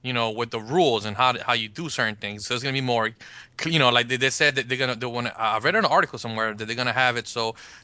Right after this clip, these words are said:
they explain the covenants better. You, you, you, you know, like, you join this covenant, this is what happens. Where now is a bit ambiguous with, um, Dark and Demons.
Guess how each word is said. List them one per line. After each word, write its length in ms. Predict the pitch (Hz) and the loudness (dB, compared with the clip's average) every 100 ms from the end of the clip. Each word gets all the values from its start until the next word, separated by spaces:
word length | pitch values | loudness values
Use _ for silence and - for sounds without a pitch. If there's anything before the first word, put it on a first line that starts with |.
| _ | _
they 120 | 131 | 2
explain 520 | 127 - - - 147 147 | 2 2 -2 2 0 2
the 80 | |
covenants 560 | - - 139 135 117 107 | -2 2 2 4 -2 -6
better. 320 | - 104 98 | -6 -4 -4
You, 200 | 107 131 - | -4 -4 -2
you, 180 | 131 123 _ _ _ _ _ _ _ _ _ _ - | -2 -4 _ _ _ _ _ _ _ _ _ _ -8
you, 140 | 123 120 | -6 -6
you 100 | 135 | -2
know, 80 | 139 | 2
like, 160 | 113 117 | 2 2
you 80 | 131 | 2
join 240 | 147 135 | 4 4
this 180 | 151 185 | 2 0
covenant, 480 | - 180 180 190 - _ _ | 4 2 4 0 0 _ _
this 240 | 117 151 131 | 0 2 2
is 100 | 117 | 0
what 160 | 123 | 2
happens. 320 | 131 123 123 | 4 2 0
Where 160 | 120 113 | -2 -2
now 320 | 120 151 160 | 2 4 4
is 100 | 135 | 0
a 60 | 131 | -4
bit 200 | 135 135 | -4 -2
ambiguous 600 | 117 131 139 147 151 - | -2 -4 -4 -2 -2 -4
with, 120 | 110 | -6
um, 200 | 107 104 | -6 -4
Dark 320 | 110 135 - | -2 -2 -2
and 160 | - 113 | -4 -4
Demons. 400 | 110 131 170 - | -2 -2 -4 -8